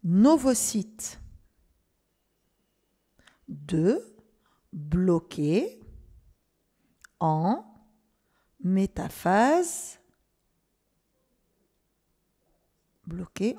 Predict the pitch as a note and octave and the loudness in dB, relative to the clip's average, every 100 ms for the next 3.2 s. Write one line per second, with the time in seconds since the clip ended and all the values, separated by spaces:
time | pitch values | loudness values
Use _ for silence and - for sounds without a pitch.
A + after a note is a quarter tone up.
0 | - F#3+ B3+ - - F#3 G#3 - D#3+ - | -2 -2 -2 -8 -8 -4 -4 -4 -10 -4
1 | B3 D4 A3+ - C#3 - E3 D#3+ C#4 F#4+ | -4 -2 -6 -8 -8 -8 -8 0 0 0
2 | - F#4 C4+ E3+ - - _ _ _ _ | 0 4 4 4 -2 -12 _ _ _ _
3 | _ D#3 | _ -6